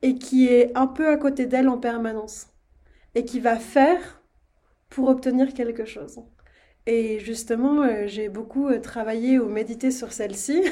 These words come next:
<laughs> euh, pour, euh, comment je peux sortir de la séductrice qui est en permanence dans l'injonction à faire quelque chose pour être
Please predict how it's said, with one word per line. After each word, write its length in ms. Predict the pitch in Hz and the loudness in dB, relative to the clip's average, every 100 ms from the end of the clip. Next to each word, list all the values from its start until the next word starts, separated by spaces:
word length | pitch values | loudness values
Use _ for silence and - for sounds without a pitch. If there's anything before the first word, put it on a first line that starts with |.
| - 311 - - | 2 2 2 -6
<laughs> 480 | 554 - - - 226 | -4 -6 -8 -4 0
euh, 760 | 226 226 220 214 208 208 208 | 2 2 0 -4 -4 -4 -4
pour, 300 | 226 - 277 | -6 -6 -2
euh, 160 | 285 214 | 0 0
comment 260 | 226 247 339 | -2 0 0
je 120 | - | 2
peux 140 | 262 | -2
sortir 480 | 254 247 247 - 294 | -2 -4 -6 -2 0
de 80 | 247 | 2
la 160 | 208 | 0
séductrice 880 | 202 269 254 254 - - 285 285 - | -2 -4 -4 -8 -8 -4 -2 -2 -4
qui 260 | - - 240 | -10 -6 0
est 280 | 233 240 240 | 4 4 2
en 120 | 208 | -8
permanence 840 | 208 269 269 254 240 247 262 269 | 0 2 4 4 4 4 2 2
dans 180 | 214 220 | -2 -4
l'injonction 720 | 214 233 247 247 240 - 269 | 0 0 2 -2 -2 -4 -2
à 80 | 226 | -2
faire 320 | - 277 277 | -2 -2 -2
quelque 360 | 277 240 233 247 | -4 -4 -4 -6
chose 320 | 247 269 269 | -2 -2 -2
pour 180 | - 226 | -6 -6
être 200 | 220 - | -6 -10